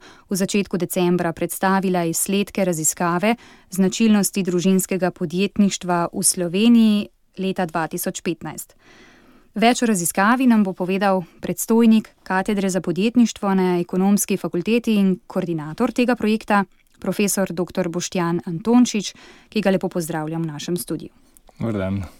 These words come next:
Speaker 1: Doktor Antončič, v raziskavi je sodelovalo, kot smo lahko prebrali, tristo šestdeset družinskih, mikro, malih,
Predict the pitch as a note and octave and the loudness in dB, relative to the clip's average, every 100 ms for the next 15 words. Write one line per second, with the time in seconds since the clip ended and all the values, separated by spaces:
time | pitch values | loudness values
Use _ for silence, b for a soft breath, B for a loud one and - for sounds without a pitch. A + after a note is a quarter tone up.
0 | B - A3+ A3+ C#4 A3 A3+ C4 C#4+ A#3+ | B -2 -2 2 2 2 2 2 2 -2
1 | - G3+ F3+ - G3 G3 A#3+ B3 A3+ G#3 | -2 -2 0 0 2 2 2 0 0 0
2 | F3+ D#3+ D#3+ F3+ A3+ A#3 A3+ - F#3+ - | 0 0 0 0 4 4 2 -2 -6 0
3 | F3 E3+ A3 F#3 E3+ E3 F3+ G#3+ G#3+ _ | 0 -2 -4 -4 -2 0 0 0 -2 _
4 | - B3 A3+ G#3 G3 - G#3+ G3 F3+ - | -2 0 0 -2 -4 0 0 0 -2 -2
5 | E3+ - B B B F#3 F#3+ F#3+ G3 G3 | -4 -6 B B B -2 2 4 4 2
6 | - G3+ - - G3 A3 A3+ G#3 G3 F3 | 0 -2 -4 -2 2 4 2 0 2 2
7 | E3+ F#3 G3 | 2 0 -2